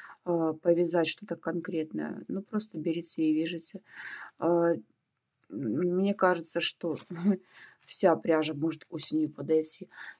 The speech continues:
Есть люди, которые, в принципе, э, не любят шерстяных вещей, поэтому почему бы и нет. У меня, допустим, дочь тоже не любит жару, да, сильную. И ей в чисто, э, шерстяных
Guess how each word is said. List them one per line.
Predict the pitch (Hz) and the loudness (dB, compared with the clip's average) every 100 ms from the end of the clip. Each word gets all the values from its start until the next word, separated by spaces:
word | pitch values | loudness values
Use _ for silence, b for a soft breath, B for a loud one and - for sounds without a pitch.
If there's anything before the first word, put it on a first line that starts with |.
| - | 2
Есть | 190 185 | 2 4
люди, | 208 233 214 | 2 2 2
которые, | 170 160 165 | 4 4 4
в | 165 | 2
принципе, | 214 214 - 151 160 | 4 4 2 0 4
э, | 160 160 160 | 6 6 4
не | 160 170 | 4 4
любят | 170 160 | 2 0
шерстяных | - - - - 165 - | -2 -4 -6 -6 -6 -6
вещей, | 175 - 214 214 | -6 -2 2 2
поэтому | 160 156 160 156 | 0 -2 0 -2
почему | 151 - 165 160 160 | -2 -6 -4 -2 -4
бы | 160 | -4
и | 147 | -4
нет. | 147 151 B B B B _ | -4 -8 B B B B _
У | 202 | 2
меня, | 214 | 2
допустим, | 208 - 170 | 2 0 2
дочь | 170 170 | 2 0
тоже | - 160 160 | 0 2 4
не | 160 | 4
любит | 160 151 139 | 2 0 -4
жару, | 147 165 165 233 285 | 0 2 2 0 -2
да, | 175 151 196 214 | -4 -6 -8 -12
сильную. | - - 165 156 143 156 - b b b b b - | -12 -8 -2 -2 -2 -4 -12 b b b b b 2
И | 175 | 2
ей | 156 180 196 | 6 6 6
в | |
чисто, | - - - | 2 -2 0
э, | 165 160 - 147 156 | 0 -2 -4 0 0
шерстяных | 156 165 - 165 | 0 -2 -4 -2